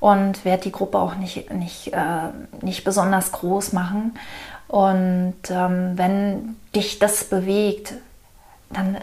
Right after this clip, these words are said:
schreib mir auch gerne. Ich mache da gerne auch mal eine Podcast-Episode zu oder einen Blogbeitrag oder irgendwas. Ja, genau. Ja, also Mach dich sichtbar Programm, das verlinke ich und den Mach dich sichtbar Minikurs, den es kostenlos gibt, Fünf-Tage-Kurs,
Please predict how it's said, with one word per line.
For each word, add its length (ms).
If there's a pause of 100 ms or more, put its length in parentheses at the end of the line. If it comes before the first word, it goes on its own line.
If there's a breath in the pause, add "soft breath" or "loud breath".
schreib 440
mir 160
auch 140
gerne. 380
Ich 140
mache 160
da 100
gerne 300
auch 180
mal 100
eine 100
Podcast-Episode 1080
zu 320 (580 loud breath)
oder 280
einen 280
Blogbeitrag 720
oder 280
irgendwas. 680
Ja, 200 (800)
genau. 380 (500)
Ja, 320 (180)
also 440
Mach 180
dich 180
sichtbar 300
Programm, 480
das 200
verlinke 480
ich 160
und 140
den 120
Mach 180
dich 160
sichtbar 300
Minikurs, 560
den 140
es 120
kostenlos 640
gibt, 260
Fünf-Tage-Kurs, 920